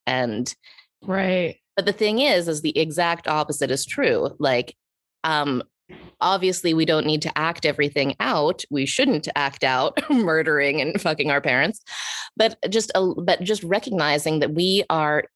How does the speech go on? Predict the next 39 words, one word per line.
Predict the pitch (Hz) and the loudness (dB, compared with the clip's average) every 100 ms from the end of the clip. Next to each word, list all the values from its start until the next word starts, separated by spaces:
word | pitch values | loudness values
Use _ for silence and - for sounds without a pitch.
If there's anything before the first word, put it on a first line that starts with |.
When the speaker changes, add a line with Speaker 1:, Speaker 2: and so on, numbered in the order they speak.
| _ - | _ -4
Speaker 1:
each | 202 214 | -2 2
of | 180 | 2
us | 165 | 0
humans | - 233 202 160 156 | 0 2 2 2 0
is | - 156 | -2 -2
a | |
little | 165 196 | 0 2
microcosm | 170 170 175 156 - 131 127 113 107 117 | 2 0 0 -2 0 0 0 0 -2 -2
of | 139 | -4
the | 151 | -6
whole | - 185 185 | -2 0 0
universe, | 156 143 135 82 60 - - | 0 0 0 -2 -2 -4 -4
and | 151 143 - | -2 -2 -2
every | 180 185 196 196 190 190 190 _ _ _ - | -2 0 0 2 4 2 0 _ _ _ -14
terrible | - 196 190 175 170 160 | -2 2 2 2 0 2
and | 160 | 2
wonderful | 156 175 165 - 151 | 2 2 0 0 0
act | 131 143 143 - - | 0 -2 -4 -8 -4
and | 147 139 | -2 -2
desire | 139 135 135 135 135 | 0 0 2 2 2
that | 123 | -2
could | - - | -6 -4
ever | 165 160 147 | -2 0 0
exist | 139 120 104 - - | 0 0 0 -2 -8
exists | 151 147 139 - - | -8 -4 -4 -4 -6
within | 147 139 131 | -4 -2 0
us. | 107 123 - - - - - - - | -2 -2 -6 -10 -16 -20 -20 -14 -4
And | 190 | 0
the | 185 | 2
more | 202 214 | 2 2
we | 208 190 | 2 2
are | |
willing | 175 185 180 | 2 2 0
to | 170 | -2
simply | - 185 185 170 | -2 -2 0 -2
be | 156 165 165 | -2 0 2
aware | 147 135 156 | 2 2 2
of | 147 131 | 0 0
that | 123 113 - | -2 0 -4